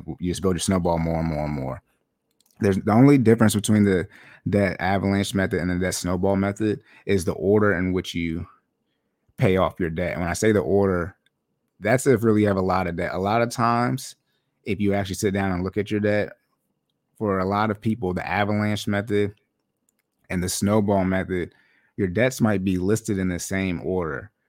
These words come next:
Um, a lot of times, oh, and always remember this, you don't do total credit card debt. You itemize each credit card you have. So some of you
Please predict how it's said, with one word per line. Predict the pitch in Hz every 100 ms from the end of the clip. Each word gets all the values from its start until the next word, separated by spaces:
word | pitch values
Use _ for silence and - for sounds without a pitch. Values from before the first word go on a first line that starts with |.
| _ _
Um, | 87 92 87 76 - _ _
a | 95
lot | 101 113
of | 107
times, | - 104 98 95 90 90 -
oh, | 104
and | 104
always | 117 110
remember | 104 101 90
this, | 80
you | 104
don't | 113 107 92
do | 101 95
total | - - 110 110 104 87
credit | - 87 80
card | 95 85 82
debt. | 87 67
You | 95 92
itemize | 101 98 95 92 90 92
each | 95 -
credit | 90 90
card | 92 85 87
you | 85
have. | 82 85 67 - _ _ - _
So | - 90
some | 90 120 127
of | 107
you | 98 95 90